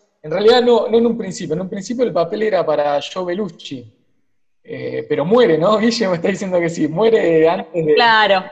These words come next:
Speaker 2: sí.
Speaker 1: Bueno, eh, pobre, pobre Joe, Dios lo tenga en la gloria, este, termina muriendo y ahí, bueno, Reitman dice: de vuelta, "No, bueno, lo, necesito a Bill Murray en este papel". Este, lo llama, pero también Bill Murray en ese momento, eh,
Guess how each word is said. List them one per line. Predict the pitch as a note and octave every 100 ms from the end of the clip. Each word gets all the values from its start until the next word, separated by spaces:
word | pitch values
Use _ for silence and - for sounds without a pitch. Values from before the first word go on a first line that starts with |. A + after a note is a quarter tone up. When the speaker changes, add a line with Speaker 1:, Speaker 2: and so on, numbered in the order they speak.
| -
Speaker 2:
sí. | A#3 - - - _ _ _ _ -
Speaker 1:
Bueno, | D#3 B2 A#2+ -
eh, | C#3 C#3+
pobre, | - F3 E3 D3 C#3+ C#3+
pobre | D3 D3+ D3
Joe, | - F3 E3+
Dios | D3 C#3+
lo | C#3+
tenga | E3 E3
en | E3+
la | G#3
gloria, | A#3 A3 F#3+ D#3 - - _ _ -
este, | C3+ D#3
termina | D#3+ F#3+ G#3+
muriendo | G3 G#3+ A#3+ A3+
y |
ahí, | E3 F3 G3+
bueno, | F#3 D3+ C3+
Reitman | D3+ F3 F3 D3+
dice: | C#3+ D3+
de | D3
vuelta, | D#3 C3+ C3
"No, | C#3+
bueno, | C#3 C3
lo, | B2 B2+ B2+
necesito | C3 D3+ - D#3 D#3+ D#3+
a | D3
Bill | C#3+ D3+
Murray | D#3 D#3+ E3 D3
en | C3+
este | - C#3+
papel". | C#3+ D3 F3 E3+ F#3+ - _ _ _ _ _ -
Este, | C3 - D3+
lo |
llama, | F3+ C#4 C4+ A#3+
pero | G#3 G#3+
también | A3 B3+ A#3+
Bill | G#3+ A#3+
Murray | C4 C#4 B3
en | A#3
ese | A3+ A#3+
momento, | A#3+ C#4 C#4+ C#4+ C#4 B3+ -
eh, | E3+ E3 E3 - -